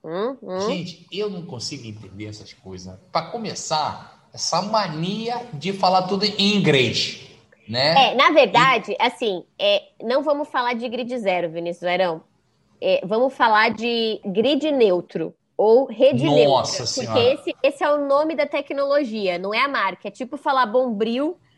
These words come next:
Speaker 1: e, como é que é? Esponja de aço, não é assim?
Speaker 2: Bombril, esponja de aço. Gele-, Gillette, lâmina de barbear.
Speaker 1: Exatamente.
Speaker 2: Show. Tá. Então nós vamos falar de grid zero mesmo.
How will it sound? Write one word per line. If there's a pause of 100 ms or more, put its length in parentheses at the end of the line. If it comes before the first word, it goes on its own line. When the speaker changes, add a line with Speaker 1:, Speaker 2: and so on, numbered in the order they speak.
(400)
Speaker 1:
e,
como
é
que
é?
Esponja
de
aço,
não
é
assim? (1500)
Speaker 2:
Bombril,
esponja
de
aço. (300)
Gele-,
Gillette,
lâmina
de
barbear.
Speaker 1:
Exatamente.
Speaker 2:
Show. (640)
Tá.
Então
nós
vamos
falar
de
grid
zero
mesmo.